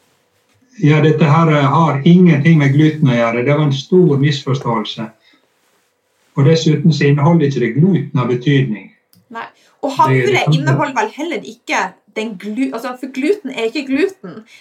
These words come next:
Speaker 2: Det er ikke nødvendigvis
Speaker 1: Nei.
Speaker 2: gluten heller som er problematisk. Det er mye ting som er med å spille inn.
Speaker 1: Ja.
Speaker 2: Ja.
Speaker 1: Ja, det var en, eh, en glipp, en feil, dette med at man begynte å skule på gluten. Det er da, eh, alle som styrer med dette har gått bort ifra at det har noe med gluten å gjøre.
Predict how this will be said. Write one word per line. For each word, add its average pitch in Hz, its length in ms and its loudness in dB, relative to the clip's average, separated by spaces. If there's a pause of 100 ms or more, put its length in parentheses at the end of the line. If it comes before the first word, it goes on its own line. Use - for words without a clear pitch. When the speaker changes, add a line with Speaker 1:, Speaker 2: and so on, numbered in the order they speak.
Speaker 2:
Det 277 60 -6
er 269 40 -8
ikke 277 140 -10
nødvendigvis 294 400 -8
Speaker 1:
Nei. 262 140 -8
Speaker 2:
gluten 320 300 -2 (100)
heller 262 200 -4
som - 180 -14
er 233 200 -6
problematisk. 208 840 -6
Det 262 100 -8
er 240 60 -12 (260)
mye 330 460 -4 (340)
ting 226 200 -10
som 202 120 -12
er 190 80 -12
med 196 160 -10
å 190 80 -10
spille 185 400 -8
inn. 226 240 -12 (260)
Speaker 1:
Ja. 98 120 -18 (180)
Speaker 2:
Ja. 101 120 -2 (320)
Speaker 1:
Ja, 117 120 -2
det 143 160 2
var 151 160 2
en, 143 160 2
eh, 135 360 2
en 135 120 2
glipp, - 480 0
en 123 320 -2
feil, 135 420 0
dette 113 260 0
med 143 120 4
at 131 180 -2 (100)
man 123 160 -4
begynte 143 280 0
å - 80 -4
skule 117 280 -4
på 120 120 -6
gluten. 127 480 -2
Det 123 80 -6
er 123 80 -6
da, 123 240 -2
eh, 117 280 -4
alle 127 140 -4
som 139 140 -8
styrer 120 320 -4
med 165 80 4
dette 143 160 -2
har 131 160 -2
gått 127 240 -4
bort 139 240 -2
ifra 120 240 -6
at - 80 -10
det - 80 -6
har - 160 -2
noe 113 160 -2
med 107 80 -10
gluten 120 320 -4
å - 80 -20
gjøre. - 240 -20